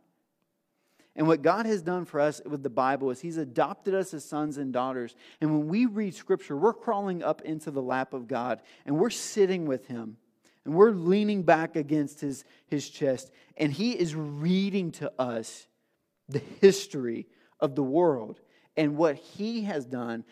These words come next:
as a faithful father. How he has pursued us, how he has worked out everything and all the details of the mess to bring us into his presence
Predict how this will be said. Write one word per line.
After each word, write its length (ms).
as 120
a 120
faithful 760
father. 500
How 160
he 200
has 200
pursued 480
us, 120
how 180
he 140
has 120
worked 340
out 320
everything 800
and 100
all 280
the 140
details 560
of 140
the 60
mess 600
to 80
bring 600
us 360
into 360
his 180
presence 640